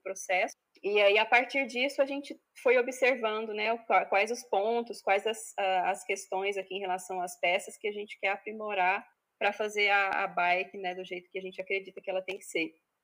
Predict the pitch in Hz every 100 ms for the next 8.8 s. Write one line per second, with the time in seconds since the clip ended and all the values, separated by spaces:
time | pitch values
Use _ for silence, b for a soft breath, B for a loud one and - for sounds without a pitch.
0 | - 180 180 180 180 175 175 180 - -
1 | 226 220 196 190 - 196 214 208 185 180
2 | 196 196 202 190 185 180 185 202 208 202
3 | 202 202 196 190 190 196 202 202 196 b
4 | b _ - 185 196 - 185 202 202 196
5 | 214 - 208 202 - 202 196 202 202 196
6 | 196 220 226 233 254 254 233 233 247 247
7 | 233 233 247 247 262 247 240 247 233 233
8 | 214 190 202 233 233 220 202 220